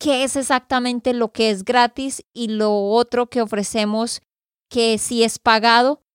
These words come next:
para clarificar, porque hemos visto que hay un poco de confusión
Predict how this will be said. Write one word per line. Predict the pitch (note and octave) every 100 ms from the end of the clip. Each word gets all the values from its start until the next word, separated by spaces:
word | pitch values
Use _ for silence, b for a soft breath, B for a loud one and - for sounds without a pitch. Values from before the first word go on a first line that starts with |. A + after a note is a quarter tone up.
| _ _ _
para | A3+ A3 A3
clarificar, | - A#3 A#3 A3 A3 A3+ G3+ G#3+ G#3+ A#3+
porque | - B3 A#3+ A3+ F#3+ G#3
hemos | A3 A3+ A#3
visto | A3 A#3 - A#3+ A#3
que | - G#3+
hay | G3 G3 G#3+
un | A#3
poco | A3 A#3 A3+
de | A#3+ A#3
confusión | B3 A#3 B3+ - B3+ A3+ A3